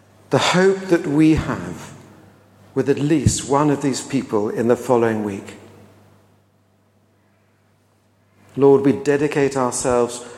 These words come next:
freshly to your mission. Thank you, Father, that you love the world so much that you sent your only Son. Please help us to love the world with extraordinary generosity.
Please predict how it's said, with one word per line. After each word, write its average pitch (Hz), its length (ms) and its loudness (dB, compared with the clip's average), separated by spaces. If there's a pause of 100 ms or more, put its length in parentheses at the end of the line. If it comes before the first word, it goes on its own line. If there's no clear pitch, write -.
freshly 127 880 -2 (300)
to 139 140 -2
your 131 200 4
mission. 110 420 0 (1400)
Thank 175 300 0
you, 147 80 -2
Father, 156 380 -2
that 160 80 -8
you 160 160 -2
love 160 200 -2
the 160 80 -2
world 151 300 0
so 196 400 0
much 160 320 0
that 160 100 -4
you 151 120 0
sent 160 240 0
your 147 180 2
only 156 220 2
Son. 107 400 -4 (360)
Please 214 280 0
help 180 360 0
us - 640 -2 (320)
to - 140 -2
love 151 240 0
the 151 80 0
world 131 480 2
with 135 120 4
extraordinary 170 920 0
generosity. 117 880 -2